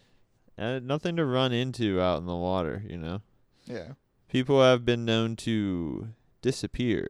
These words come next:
Speaker 1: says Kala.
Speaker 2: I don't know that you can drown in water. I haven't went to college
Speaker 1: <laughs>
Speaker 2: to really know, but maybe that's something you can't do.
Speaker 1: "Maybe they disappear because you're so unfriendly," you grumble.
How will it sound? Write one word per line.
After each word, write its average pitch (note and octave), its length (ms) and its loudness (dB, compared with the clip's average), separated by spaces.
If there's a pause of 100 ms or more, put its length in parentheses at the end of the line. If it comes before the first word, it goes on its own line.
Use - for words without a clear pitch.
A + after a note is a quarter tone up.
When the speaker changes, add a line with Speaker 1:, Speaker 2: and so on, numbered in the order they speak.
(100)
Speaker 1:
says - 300 -12
Kala. G1+ 420 -14 (300)
Speaker 2:
I D3 80 0
don't G3+ 140 0
know D3 100 0
that C3+ 80 0
you C3 80 -4
can A#2+ 200 -8
drown C3 440 -2
in D3+ 140 -4
water. D3 480 0 (160)
I C#3+ 220 2 (120)
haven't C3 260 -4
went B2 140 -8
to A2+ 80 -14
college B2 500 -4
Speaker 1:
<laughs> B2 180 -12
Speaker 2:
to A#2+ 60 -12
really B2 220 -8
know, A#2 460 -4
but A2+ 220 -8
maybe B2+ 260 -8
that's - 500 -8
something G2+ 280 -10
you A#2+ 80 -10
can't - 440 -8
do. C#3 300 -2 (1600)
Speaker 1:
"Maybe C#3 360 0
they B2 260 2
disappear A2+ 560 -2
because G#2 520 -4
you're F#2+ 180 -2
so G2 380 -2
unfriendly," G#2 680 -6
you C#2+ 160 -10
grumble. D#2+ 480 -8